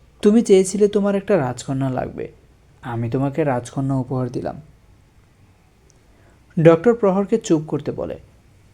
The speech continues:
প্রহর মৃদু হেসে বলে, "আমাকে বলতে দিন ডক্টর।"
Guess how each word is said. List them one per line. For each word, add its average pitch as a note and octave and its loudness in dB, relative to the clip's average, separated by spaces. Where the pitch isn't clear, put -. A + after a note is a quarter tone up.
প্রহর G#3+ 6
মৃদু G3 2
হেসে D#3 0
বলে, D#3 0
"আমাকে C3+ -2
বলতে B2 -2
দিন B2 -2
ডক্টর।" A#2 -6